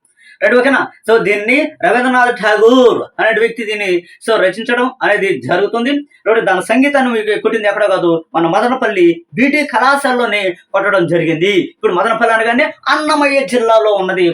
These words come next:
మదనపల్లి అనే విషయాన్ని మనము చెప్పుకోవచ్చు. రైట్,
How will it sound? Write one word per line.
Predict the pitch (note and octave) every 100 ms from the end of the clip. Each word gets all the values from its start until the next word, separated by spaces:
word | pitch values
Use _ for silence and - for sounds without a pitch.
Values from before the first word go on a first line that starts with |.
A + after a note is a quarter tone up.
| E3
మదనపల్లి | F3 F#3 F3+
అనే | E3+ E3
విషయాన్ని | F3+ E3 E3
మనము | F#3+ C#4+ F4 - _
చెప్పుకోవచ్చు. | - F3+ F#3 F3 D#3+ - G3 _ _ _ _ _ _ _ _ - -
రైట్, | F3+ F#3